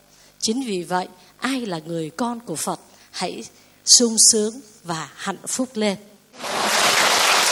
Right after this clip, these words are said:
Quý Phật tử thân mến, thật ra, Sư đến với chùa Mía trong cái mùa Phật đản, Sư cũng sẽ tính nói một vài câu chuyện khi Đức Phật đản sanh ở bên xứ Ấn Độ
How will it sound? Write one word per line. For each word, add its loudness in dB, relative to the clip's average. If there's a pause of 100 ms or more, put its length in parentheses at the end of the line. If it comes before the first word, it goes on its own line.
(2750)
Quý 4
Phật -2
tử -2
thân -6
mến, 0 (680)
thật -6 (120)
ra, -2 (600)
Sư 2
đến -2
với -4
chùa 2
Mía 0
trong -2
cái -4
mùa -2
Phật -8
đản, -4 (640)
Sư 2
cũng -8
sẽ 4 (100)
tính -4
nói -2
một -6
vài -6
câu -4
chuyện 0 (500)
khi -2
Đức -2
Phật -4
đản -4
sanh 0
ở -4
bên 2
xứ 2
Ấn -4
Độ 0